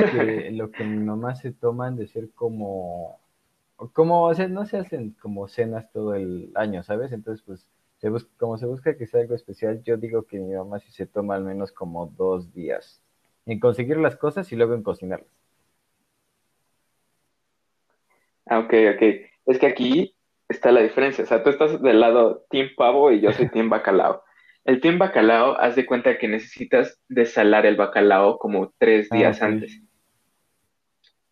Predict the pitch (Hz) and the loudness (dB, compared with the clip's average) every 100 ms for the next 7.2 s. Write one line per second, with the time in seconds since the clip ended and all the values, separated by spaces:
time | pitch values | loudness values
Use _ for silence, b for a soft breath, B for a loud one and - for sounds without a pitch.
0 | _ _ _ _ _ _ 117 110 123 120 | _ _ _ _ _ _ -2 2 2 2
1 | 123 117 123 131 - 107 - _ _ _ | 0 0 2 2 2 0 -2 _ _ _
2 | - - _ _ _ - - 98 92 95 | -20 -20 _ _ _ -10 -8 -2 -2 -2
3 | - 98 98 - 104 101 135 127 - - | -2 -2 -2 -2 0 0 0 -2 -4 -16
4 | _ _ _ _ 160 139 117 104 101 104 | _ _ _ _ 4 6 4 6 4 4
5 | 98 98 101 101 95 - 101 98 98 95 | 0 0 0 2 -2 0 0 0 2 2
6 | 95 98 92 - 95 98 90 104 98 95 | 4 4 2 0 0 0 0 2 6 6
7 | 92 | 4